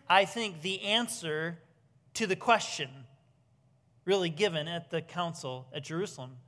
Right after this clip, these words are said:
How is somebody saved, made right with God? By grace alone.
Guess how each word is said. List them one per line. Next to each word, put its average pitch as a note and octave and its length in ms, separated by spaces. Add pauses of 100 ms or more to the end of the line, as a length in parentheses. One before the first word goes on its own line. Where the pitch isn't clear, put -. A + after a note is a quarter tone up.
(300)
How G3+ 240
is F#3+ 100
somebody G3 440
saved, F#3+ 420 (240)
made F3+ 240
right F#3 180
with E3+ 180
God? F#3 320 (260)
By D3+ 180
grace E3 840
alone. C3+ 380